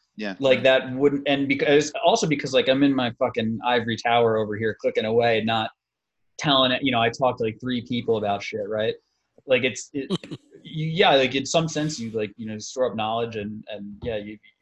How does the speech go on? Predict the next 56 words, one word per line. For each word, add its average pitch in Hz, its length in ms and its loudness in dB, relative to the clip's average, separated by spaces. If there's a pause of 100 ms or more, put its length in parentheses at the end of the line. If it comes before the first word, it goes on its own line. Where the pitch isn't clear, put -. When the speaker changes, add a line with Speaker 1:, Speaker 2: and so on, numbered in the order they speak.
(240)
Speaker 2:
sort 120 180 -16
of 110 60 -20
don't 113 120 -10
release 107 260 -8
to - 80 -14
the 107 60 -12
world, 107 300 -8
like, 101 160 -10
they're, 104 140 -12
Speaker 1:
Oh, 143 240 -10
Speaker 2:
they're 92 160 -6
Speaker 1:
it, 120 160 -6
dude, 151 120 -4
it's 98 120 -4
so 165 80 0
Speaker 2:
something. - 120 -4 (280)
Speaker 1:
tilting. 92 120 -10
It's 101 120 -8
so 202 160 -4
tilting. 185 300 -8
I 110 60 -2
mean, 135 140 -6
and 160 100 -8
even, 214 320 -6
I 202 80 -4
mean, 202 200 -4
even 240 260 -4
people 214 380 -4
I, 190 160 0
like, 175 320 -2 (920)
I - 80 0
would 285 80 2
even 208 160 0
go 190 60 2
as 170 140 0
far 185 160 4
as 160 100 0
some 180 160 -2
people 175 200 -4
who 151 100 4
I've 160 120 4
even 123 240 -2
learned, 175 260 0
like, 120 140 2
trading 113 260 -2
from, 104 220 -6
especially 131 340 -6
on 120 160 0
some 117 220 -4
of, 104 100 -4
like, 101 160 0
the 95 60 -8
quantitative 120 600 -4
side 101 220 0
of 92 100 -6
things, 92 440 -10